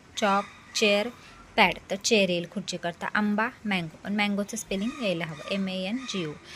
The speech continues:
फळवाला काय विकत असतो? फ्रुट्स, तीन नंबर पर्याय. खालील प्राण्यांचे स्पेलिंग, प्राण्याचे स्पेलिंग योग्य अक्षर निवडून पूर्ण करा. आता डी डॅश सी, आता इथं डक येईल, डी यू सी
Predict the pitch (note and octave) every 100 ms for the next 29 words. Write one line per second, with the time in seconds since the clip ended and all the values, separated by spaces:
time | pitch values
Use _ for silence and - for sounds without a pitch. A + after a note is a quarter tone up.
0 | - - B3 A#3+ A#3+ B3 B3+ B3 A#3+ A#3+
1 | G#3+ G#3 - - C4 - - - - -
2 | - - - G#3 D#3+ - - - - -
3 | G#3+ F3+ D#3+ D3+ - F3+ D#3+ D3+ - -
4 | - - - - - - - - - -
5 | - - - - - A#3 A#3 C4 - A3+
6 | G#3 G#3 G#3+ A3+ - G3+ A3 - - -
7 | - - - - - - - G3 F#3+ A3
8 | A3 A3 A#3+ - G3+ G#3 G#3 G#3 G3+ -
9 | G3 G3 F#3+ A#3+ - A3+ F#3 D#3+ E3 -
10 | F#3 F#3+ F#3+ A#3+ G#3+ G#3+ G#3 - - G#3+
11 | - - - - G3+ A#3 A#3+ A3+ B3 B3
12 | G3 D#3+ - - - G#3 A#3 A3 A3+ C#4
13 | - A#3